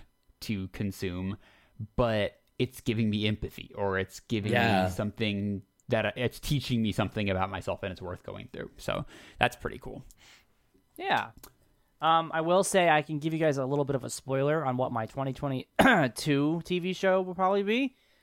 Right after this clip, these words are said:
Speaker 3: Our twenty twenty-three T V show will
Speaker 1: Yeah,
Speaker 3: probably
Speaker 1: okay. <laughs>
Speaker 3: be. Um, it's probably gonna be The Last of Us, just gonna tell you guys right now.
Speaker 1: <laughs>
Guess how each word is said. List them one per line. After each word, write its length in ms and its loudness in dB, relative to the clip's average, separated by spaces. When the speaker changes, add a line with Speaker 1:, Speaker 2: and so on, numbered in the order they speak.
Speaker 3:
Our 260 4
twenty 180 2
twenty-three 500 4
T 140 2
V 80 2
show 120 0
will 80 2
Speaker 1:
Yeah, 60 4
Speaker 3:
probably 320 4
Speaker 1:
okay. 200 2
<laughs> 120 0
Speaker 3:
be. 60 0
Um, 600 4
it's 120 -8
probably 480 6
gonna 180 6
be 120 6
The 80 6
Last 340 6
of 100 4
Us, 160 6
just 280 -8
gonna 160 -2
tell 200 2
you 100 0
guys 140 -2
right 160 -2
now. 140 4
Speaker 1:
<laughs> 60 2